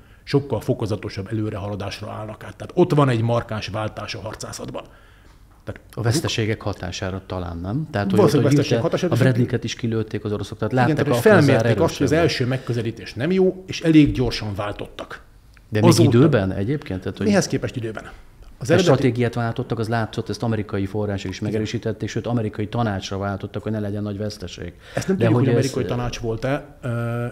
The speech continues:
Speaker 1: egy, tényleg itt együtt kell élni azzal, hogy egy csomó dolgot nettó nem tudunk.
Speaker 2: Hm.
Speaker 1: Az, a, erről a háborúról és az ukrán hadvezető, haderő képességeiről a legtöbbet az ukrán hadvezetés tudja. És nyilvánvalóan három hét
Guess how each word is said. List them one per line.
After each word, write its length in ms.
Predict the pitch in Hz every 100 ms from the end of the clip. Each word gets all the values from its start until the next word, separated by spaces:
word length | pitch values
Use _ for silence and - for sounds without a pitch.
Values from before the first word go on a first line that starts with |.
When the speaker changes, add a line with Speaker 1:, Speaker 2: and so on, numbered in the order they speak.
| -
Speaker 1:
egy, 120 | -
tényleg 200 | - 151
itt 180 | 135 -
együtt 300 | - 175 175
kell 160 | - 120
élni 220 | 120 110
azzal, 280 | 110 110 117
hogy 80 | 104
egy 100 | -
csomó 260 | 135 139
dolgot 340 | 104 110 104 -
nettó 340 | - - -
nem 120 | 98
tudunk. 380 | 101 - - - - - - -
Speaker 2:
Hm. 80 | 90
Speaker 1:
Az, 100 | 107 160 -
a, 220 | 113 113
erről 300 | 135 170 165
a 40 | 113
háborúról 640 | 117 139 143 135 131 117
és 100 | 101
az 80 | 120
ukrán 240 | 147 120
hadvezető, 420 | 110 104 104 98 -
haderő 380 | 135 123 110 -
képességeiről 920 | 120 - 110 - 107 107 101 104 -
a 100 | 113
legtöbbet 540 | 135 - 123 104 107
az 80 | 101
ukrán 240 | 98 95
hadvezetés 520 | 92 92 95 95 98 -
tudja. 300 | - - - - - - - - -
És 100 | -
nyilvánvalóan 680 | 131 165 143 120 113 104 104 -
három 420 | - 151 139 104
hét 360 | 120 131 -